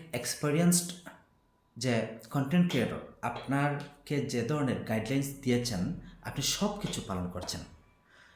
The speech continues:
কিন্তু এত সব করার পরেও আপনার ভিডিওতে ভিউ কম, হয়তো দশটা, পনেরোটা, বিশটা, পঞ্চাশটা, এরকম সামথিং, বা বড় জোর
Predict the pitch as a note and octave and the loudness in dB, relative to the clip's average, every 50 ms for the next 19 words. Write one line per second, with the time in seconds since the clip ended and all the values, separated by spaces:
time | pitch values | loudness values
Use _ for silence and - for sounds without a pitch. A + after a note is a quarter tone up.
0 | _ _ _ - F#3 F#3+ - - B2 B2+ G3 - - - - - - - _ _ | _ _ _ 6 8 8 8 6 4 2 0 -2 -6 -10 -16 -18 -20 -20 _ _
1 | - - C3 - - G3 F#3+ - A#3+ A3+ - - E3+ C#3 C3 A#2+ - - - A2 | -8 -8 -6 -2 0 0 0 2 0 -2 -2 -2 -2 -2 -2 -2 -2 -2 0 0
2 | A2+ G2 - - - - - - _ _ _ _ _ - - A#2+ G#2 A#2 A#2 - | 2 2 0 -2 -6 -12 -16 -20 _ _ _ _ _ -4 -2 -2 -2 -2 0 0
3 | D3+ D#3 C#3+ B2+ A2 A2 G#2 G2+ - G#2+ - - G2+ A#2 E3+ A3+ - - - - | 2 2 2 2 0 0 -2 -2 -4 -4 -6 -4 -2 -2 -2 -2 -4 -8 -14 -20
4 | - - - - - - - - D3+ - A#2 - - - - - - - - - | -20 -20 -18 -18 -18 -6 -2 0 0 2 0 -2 -8 -14 -16 -20 -20 -20 -18 -10
5 | - - E3 E3 E3+ D3+ C3 C3 A#2 - B2 B2+ B2 B2 B2+ A2+ A#2 A#2 A#2+ B2 | -4 -2 -2 0 0 0 0 0 -2 -2 -4 -6 -4 -4 -2 -2 -2 0 0 -2
6 | B2 D3+ D3+ - - A2+ - - - C3 B2+ B2+ A#2+ - - - - - _ _ | -2 -4 -6 -8 -8 -8 -8 -8 -6 -6 -6 -6 -8 -10 -16 -20 -20 -20 _ _
7 | _ _ - A#2+ A#2 A#2 - B2 A2+ - - C#3 C3 C3+ - - - - - _ | _ _ -6 -4 -4 -4 -4 -4 -6 -4 -4 -4 -4 -4 -6 -10 -14 -20 -20 _
8 | _ _ _ _ _ - - B2 A#2+ B2 A2+ G2+ - - G2 F#2+ F#2 F#2 F#2 E2 | _ _ _ _ _ -4 -2 -2 0 0 -2 -4 -4 -2 -2 -4 -4 -4 -6 -10
9 | D#2+ - - - - _ - C#3+ D3 C3+ C3+ C#3 C3 B2+ B2+ C#3+ C3+ | -10 -14 -18 -20 -20 _ -4 -2 -2 0 0 0 0 0 0 0 0